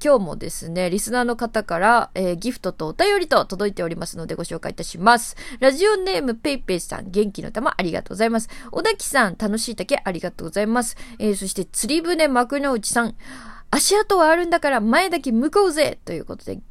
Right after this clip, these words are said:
元気の玉、いただきました。ありがとうございます。ちょっと前回ね、私がね、あのー、まあ、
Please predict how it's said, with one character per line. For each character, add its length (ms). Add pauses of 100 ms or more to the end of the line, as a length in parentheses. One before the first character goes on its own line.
元 260
気 140
の 100
玉、 300
い 80
た 80
だ 100
き 100
ま 60
し 120
た。 180
あ 80
り 80
が 100
と 140
う 20
ご 60
ざ 100
い 40
ま 120
す。 160 (240)
ち 120
ょ 0
っ 20
と 160
前 200
回 200
ね、 80
私 320
が 100
ね、 260 (140)
あ 240
の 380
ー、 80
ま 160
あ、 60